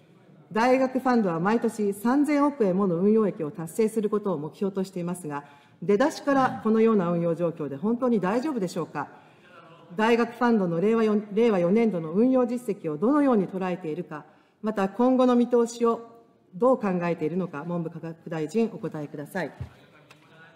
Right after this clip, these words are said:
今回の法案は、大学の在り方を根本から変える法案です。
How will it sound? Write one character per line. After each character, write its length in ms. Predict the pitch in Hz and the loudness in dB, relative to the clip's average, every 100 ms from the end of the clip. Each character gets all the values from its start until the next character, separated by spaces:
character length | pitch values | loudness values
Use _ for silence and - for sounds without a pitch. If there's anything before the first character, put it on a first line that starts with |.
| 160 - _ _ _ _ _ _ | -20 -20 _ _ _ _ _ _
今 200 | 277 277 | 2 2
回 180 | 254 208 | 2 0
の 140 | 185 185 | 0 0
法 200 | 220 214 | 0 0
案 180 | 208 202 | 0 0
は、 380 | 208 208 - - | -2 -4 -18 -6
大 180 | 214 220 | -4 -2
学 200 | 220 214 | -2 -2
の 80 | |
在 100 | 202 | -2
り 60 | 202 | -2
方 280 | 214 214 190 | -4 -2 -2
を 60 | |
根 260 | 180 254 254 | 0 0 2
本 200 | 262 262 | 2 0
か 100 | 208 | 0
ら 140 | 226 | -4
変 200 | 226 180 | -4 -4
え 40 | 170 | -4
る 120 | 170 - | -6 -8
法 160 | 151 | -10
案 120 | 143 143 | -10 -12
で 120 | |
す。 120 | 139 | -14